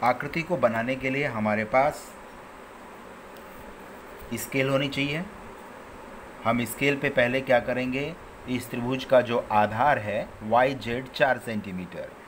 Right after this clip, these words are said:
हम यहाँ पे वाई जेड चार centimeter ले लेंगे। रेखाखंड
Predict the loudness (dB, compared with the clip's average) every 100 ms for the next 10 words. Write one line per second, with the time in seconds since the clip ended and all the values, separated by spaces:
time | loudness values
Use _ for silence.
0 | -16 -12 2 2 4 2 0 -2 -2 -4
1 | -8 -16 -18 -18 -14 2 6 6 4 0
2 | -2 4 6 6 2 -2 -2 -2 -2 -2
3 | -2 -2 -6 -8 -12 -14 -16 -18 -18 -18
4 | -18 -18 -18 -16 -16 -16 -16 -16 -16 -16
5 | -16 -16 -16 -16 -14 -14 -14 -14 -14 -8
6 | -2 2 4 6 4